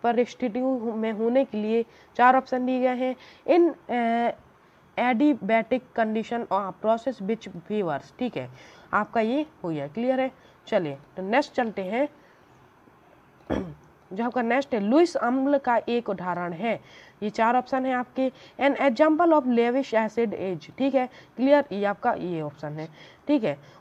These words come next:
और आपका ट्राइक्लोरोमेथिन का सूत्र है, जी आपका लुईस एसिड है, आप देख सकते हैं लुईस एसिड का एग्जांपल, ठीक है, क्लियर। चलिए नेक्स्ट चलते हैं, आपका जो है ट्राइक्लोरोमेथेन का सूत्र है, चार ऑप्शन है आपके।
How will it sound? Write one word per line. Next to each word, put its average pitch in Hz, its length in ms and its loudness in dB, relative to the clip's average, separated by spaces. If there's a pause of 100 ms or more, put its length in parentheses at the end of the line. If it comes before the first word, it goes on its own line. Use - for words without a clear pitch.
(160)
और 254 120 4
आपका 277 220 4
ट्राइक्लोरोमेथिन 269 1160 4
का 233 120 -2
सूत्र 196 380 -8
है, 170 80 -2
जी 233 140 -2
आपका 277 240 4
लुईस 262 400 0 (100)
एसिड 196 420 0
है, 254 240 0 (400)
आप 190 100 2
देख 185 180 -4
सकते 214 240 -6
हैं 226 80 -2
लुईस 233 240 0
एसिड 208 280 -2
का 247 300 0
एग्जांपल, 143 500 -8
ठीक 262 240 0
है, 269 100 4
क्लियर। 285 360 2 (360)
चलिए 190 220 0
नेक्स्ट 185 280 -2
चलते 254 280 0
हैं, 277 160 4 (340)
आपका 285 220 6
जो 277 100 4
है 277 200 6 (260)
ट्राइक्लोरोमेथेन 277 1300 2
का 240 200 0
सूत्र 214 460 -6
है, 165 360 0 (420)
चार 202 260 0
ऑप्शन 247 320 -2
है 262 60 -2
आपके। 269 440 0